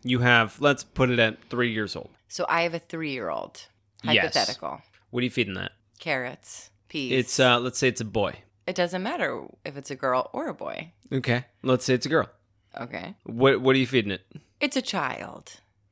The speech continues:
Speaker 2: It's
Speaker 1: What are
Speaker 2: a
Speaker 1: you feed-, what are you
Speaker 2: child.
Speaker 1: feeding her?
Speaker 2: Carrots, peas,
Speaker 1: Mm-hmm.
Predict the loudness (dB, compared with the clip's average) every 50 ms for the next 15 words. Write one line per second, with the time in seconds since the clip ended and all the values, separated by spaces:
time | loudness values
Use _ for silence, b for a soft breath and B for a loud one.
0 | _ _ -6 0 0 2 2 4 4 4 4 4 2 2 2 4 4 2 2 2
1 | 2 2 2 0 -2 -2 -4 -6 _ _ _ _ _ _ -2 0 2 4 4 2
2 | 2 -2 -4 -10 -14 -14 -12 -14 -14 -16 -20 _ _ _ _ _ _ _ -6 -4
3 | -4 -2 -4 -4 -6 -8 -10 -12 -12 -6 -4 -2 0 0 0 -2